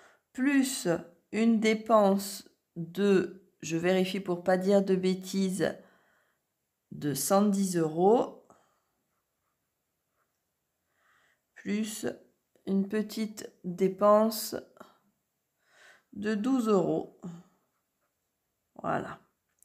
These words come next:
Euh, donc, du coup, tout ça, ça me fait un total de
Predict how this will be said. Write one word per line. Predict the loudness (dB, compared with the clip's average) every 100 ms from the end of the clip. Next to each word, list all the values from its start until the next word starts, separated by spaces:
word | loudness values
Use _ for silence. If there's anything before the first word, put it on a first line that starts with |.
| -14 -14 -20 -20 -20 -20 _ 2 10
Euh, | 12 12 10 8
donc, | 6 4 4
du | 2
coup, | 0 -2 -2 -4 -10
tout | -6
ça, | 0 6 6 6
ça | 2 4
me | 4 2
fait | -2 -2 0 0 -2 -10 0
un | 4 4 0 -8 -6
total | -6 4 8 8 6 -2
de | -4 -2 -2 -4 -10